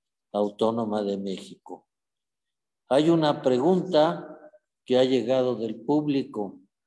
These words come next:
Si nos podrías decir, José Jaime, algunos elementos o pasas o pasos para le-, la legitimidad de la conquista.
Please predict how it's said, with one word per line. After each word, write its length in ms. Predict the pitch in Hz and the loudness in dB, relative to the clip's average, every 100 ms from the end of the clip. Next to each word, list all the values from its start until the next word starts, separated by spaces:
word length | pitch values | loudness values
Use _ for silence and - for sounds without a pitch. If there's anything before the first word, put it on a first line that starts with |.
| _ _ _ _ _ _ _ _ - | _ _ _ _ _ _ _ _ -20
Si 580 | - - 135 127 123 123 | -14 0 4 6 4 2
nos 200 | 123 117 | -2 -4
podrías 800 | - 123 110 127 147 175 180 147 | 0 0 2 0 4 6 4 2
decir, 540 | 151 117 - 160 165 | -4 -6 -2 2 2
José 460 | 160 143 131 - 117 | 0 -6 -8 -10 -12
Jaime, 640 | - 135 143 139 143 139 - _ _ _ _ _ _ _ _ _ - | -2 0 2 0 -2 -2 -10 _ _ _ _ _ _ _ _ _ -4
algunos 640 | 117 117 143 165 165 - | -2 2 2 2 2 0
elementos 1080 | 127 113 110 120 143 151 151 143 143 143 - _ _ _ _ _ | -2 0 -2 -2 -2 -2 2 2 2 -4 -18 _ _ _ _ _
o 200 | 104 104 | -8 -4
pasas 1000 | 139 156 151 - 139 139 135 - - _ _ _ | 2 2 2 2 4 4 0 -10 -20 _ _ _
o 200 | 107 - | -10 0
pasos 760 | 139 151 143 139 135 135 - _ _ _ _ _ _ _ _ _ _ | 2 2 0 -4 -4 -6 -18 _ _ _ _ _ _ _ _ _ _
para 300 | 117 117 120 | 0 4 4
le-, 520 | 123 120 123 - - - | 2 0 0 -6 -14 -10
la 280 | 113 117 | -2 2
legitimidad 1000 | 120 120 113 - 107 120 113 117 120 147 | 2 0 -4 -8 -8 -6 -4 0 4 4
de 100 | 139 | 4
la 220 | 135 131 131 | 2 0 -2
conquista. 800 | 139 135 185 - - 120 - | -8 -4 -4 -2 -2 -2 -2